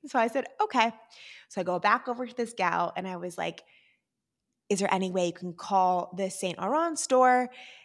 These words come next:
to see if they've had a ca-, any cancellations 'cause we're staying near there, and then we can rush over there?" And she's like, "No, the stores are completely separate. No, not possible." She goes, "And we close in thirty minutes, so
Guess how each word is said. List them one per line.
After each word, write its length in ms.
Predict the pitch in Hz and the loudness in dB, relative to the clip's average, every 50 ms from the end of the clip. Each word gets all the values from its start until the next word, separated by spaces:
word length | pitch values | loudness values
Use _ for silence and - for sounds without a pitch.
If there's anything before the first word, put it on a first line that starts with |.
| _ _ _ _ - | _ _ _ _ -16
to 60 | - | -12
see 160 | - - 185 | -6 -4 -4
if 100 | 180 160 | 2 6
they've 180 | 170 185 220 226 | 6 6 6 6
had 140 | 240 247 247 | 4 2 2
a 40 | 240 | 0
ca-, 160 | - - 240 | -4 -4 -2
any 140 | 233 240 233 | -2 -2 0
cancellations 600 | - 247 240 226 - 240 233 226 - 226 214 208 | 0 0 -2 0 0 -2 0 0 -2 -4 -6 -6
'cause 140 | 214 185 185 | -8 -8 -8
we're 100 | 175 180 | -8 -8
staying 420 | - - - 277 269 269 269 262 | -6 -2 2 4 4 4 4 0
near 220 | 262 262 254 254 | 0 0 0 2
there, 400 | 240 240 247 240 240 240 233 226 - | 2 4 4 4 4 4 4 2 2
and 100 | - 190 | 0 -2
then 160 | 190 170 170 | -2 -2 -4
we 120 | 180 180 180 | -6 -6 -8
can 180 | - - 170 | -10 -12 -6
rush 180 | 180 180 175 - | -4 -4 -2 -2
over 140 | 196 185 185 | -4 -4 -2
there?" 220 | 175 180 180 180 | -2 0 0 0
And 180 | 190 - 180 165 | 0 -2 -6 -10
she's 160 | - 175 - | -10 -4 -4
like, 180 | 202 185 - - _ | -4 -4 -4 -8 _
"No, 380 | 190 190 196 208 233 240 233 220 | -4 -4 -2 0 2 2 2 2
the 120 | 196 190 | 0 -2
stores 260 | 175 - 185 175 175 | -2 0 0 0 0
are 40 | 175 175 | -2 -4
completely 540 | - 180 185 - - 262 302 - - 262 | -4 -6 -8 -4 0 2 2 2 4 0
separate. 540 | 226 - 208 185 185 190 185 185 180 - - - _ _ _ _ _ _ _ | 4 4 4 4 6 4 4 4 2 -2 -12 -18 _ _ _ _ _ _ _
No, 380 | 180 180 190 202 202 208 208 208 - _ | -6 -2 2 2 2 2 0 -4 -10 _
not 240 | 190 185 190 180 - | -2 -2 -2 -2 -2
possible." 460 | - 160 - - 170 - - - - _ _ _ - - - - | -8 -10 -10 -12 -18 -18 -18 -20 -20 _ _ _ -20 -20 -18 -16
She 100 | - 220 | -2 0
goes, 120 | 226 214 - - - - | 0 0 0 -4 4 8
"And 220 | 262 269 262 262 | 8 8 8 6
we 120 | 233 247 | 2 -2
close 300 | - - 226 214 214 208 | 0 2 0 2 2 2
in 140 | - 190 190 | 0 -2 -4
thirty 260 | 175 - 208 208 220 | -2 -2 -2 0 0
minutes, 340 | 214 208 208 208 208 196 - | 0 0 2 0 0 0 4
so 240 | - 190 190 185 - | 6 6 6 6 4